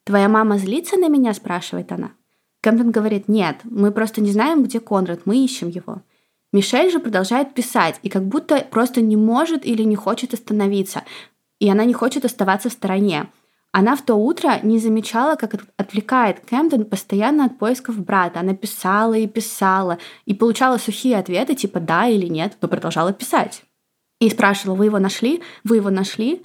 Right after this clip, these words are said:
Такое поведение, на самом деле, довольно оправдано для девушки. Она волнуется за своего парня, конечно, но все же. В два часа дня, тринадцатого июля, в дом семьи Рой приезжает офицер полиции узнать детали.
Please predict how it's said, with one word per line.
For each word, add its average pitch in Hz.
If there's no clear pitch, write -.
Такое 262
поведение, 226
на 269
самом 226
деле, 202
довольно 190
оправдано 214
для 190
девушки. 202
Она 196
волнуется 196
за 180
своего 180
парня, 233
конечно, 202
но 185
все 180
же. -
В -
два 262
часа 269
дня, 214
тринадцатого 240
июля, 208
в 240
дом 214
семьи 220
Рой 185
приезжает 240
офицер 247
полиции 254
узнать 220
детали. -